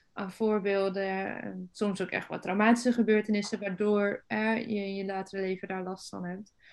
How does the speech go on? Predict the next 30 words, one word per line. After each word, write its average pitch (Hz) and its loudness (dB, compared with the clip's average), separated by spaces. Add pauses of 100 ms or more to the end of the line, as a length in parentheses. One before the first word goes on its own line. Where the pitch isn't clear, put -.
(240)
Dus - -20
ik - -20
vind 208 -2
het 190 -2
mooi 196 2
hoe 190 0
je 185 0
dat 185 -4
aanstipt, 185 -6
eh, 185 -10 (140)
dat 190 -10
je - -4
en 214 6
kijkt 190 0
op 185 -10
die 190 -8
diepe 185 -6
laag 254 2 (680)
en 220 6
dus 190 2
ook 220 6
wel, 196 6
wat 196 -6
je 208 -2
zegt, 190 0
gewoon 190 -4
actiegericht 190 0
in 202 0
het 190 0
nu. 196 6